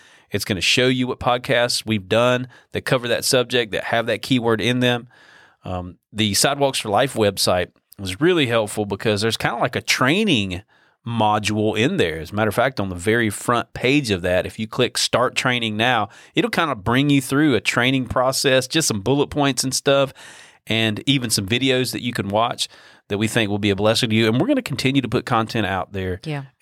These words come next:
Speaker 1: And even I'm doing some things and thinking through some things to help improve that, and even, maybe even to keep folks who are doing this ministry connected with each other. So looking into some ways to do that.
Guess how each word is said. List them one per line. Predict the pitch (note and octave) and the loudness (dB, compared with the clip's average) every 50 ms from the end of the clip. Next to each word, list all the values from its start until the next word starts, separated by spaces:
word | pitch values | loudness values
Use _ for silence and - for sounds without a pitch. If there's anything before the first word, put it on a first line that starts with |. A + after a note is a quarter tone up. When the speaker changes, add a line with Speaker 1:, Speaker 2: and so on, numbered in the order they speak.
| - - | -8 -4
Speaker 1:
And | G2 | 0
even | G2 A2+ A2 A2 G#2 G2 G2 - - - | 0 2 2 2 0 -2 -4 -6 -6 -4
I'm | A#2 C3+ D3+ | -2 0 2
doing | D#3 D#3 C#3 A#2 | 2 2 2 2
some | - A2+ G#2 | 0 0 0
things | - B2+ B2 B2 B2 G#2+ | 2 2 4 4 4 2
and | G#2 F#2 | 0 0
thinking | G#2+ A#2 A2+ G#2+ F#2+ | 0 0 0 0 0
through | G#2+ A#2 G#2+ | 0 0 0
some | - G#2+ F#2+ | 0 -2 -4
things | - G#2 G#2+ G#2 G2 - | -2 0 0 0 0 0
to | F#2+ | 0
help | A2 A2 - F#2 | 0 0 0 -2
improve | F2 D#2+ - - G#2+ G#2+ G2+ F#2 | -6 -8 -2 0 0 0 2 2
that, | G2+ G2 F#2+ F2 - - - - - - - - - - _ _ _ | 4 4 4 4 2 -2 -8 -20 -20 -20 -20 -20 -20 -20 _ _ _
and | - - G2 F#2+ F2+ | -4 -2 0 0 0
even, | F#2+ - A2 A2 G2+ G2+ G2 F#2+ - | 0 2 2 4 4 2 0 0 0
maybe | - G#2 G#2+ G2 G2+ | 0 0 2 2 2
even | G2 F#2 F2+ F2+ | 0 0 -2 -4
to | E2+ | -6
keep | - - A2 G2+ - - _ _ - | -2 0 0 -2 -2 -4 _ _ -8
folks | - - G#2+ G2+ F#2 - - | -2 0 0 0 0 -2 -2
who | G#2 F#2+ | -2 -2
are | F2+ | -2
doing | E2+ E2+ E2+ G#2 G#2+ A2 A2 G#2+ G2+ F2+ | -4 -4 -2 2 2 4 4 2 0 2
this | F#2 G2+ G2 - - | 2 2 2 2 0
ministry | F2+ F2+ G2 G#2+ G#2+ - - - - F#2 F2+ F2 E2 - _ _ _ _ _ _ _ _ - | 0 0 2 2 2 2 0 -2 -2 -6 -6 -6 -6 -10 _ _ _ _ _ _ _ _ -6
connected | - - A2 G2+ G2 G#2 A2 G#2+ - - B2+ G2 | -2 0 2 2 4 2 2 0 0 -2 -2 -2
with | F#2 F#2+ - - | -2 -2 -2 -2
each | F#2+ F2+ - - - | -2 -2 -2 -2 -2
other. | - - - - - - | -2 -4 -4 -6 -10 -8
So | - - - F2+ | -8 -6 -6 -6
looking | F2 G2 G2+ - - G2 | -6 -6 -6 -4 -4 -4
into | F#2 F2+ - | -4 -2 -4
some | G2+ - F#2 F2+ E2+ | -4 -6 -6 -6 -6
ways | - F#2+ F#2+ F#2 - | -4 -2 -2 -2 -4
to | - - | -6 -8
do | D#2+ F2 F2 F#2 | -8 -4 0 2
that. | A#2 B2+ A#2 - - | 2 2 2 0 -4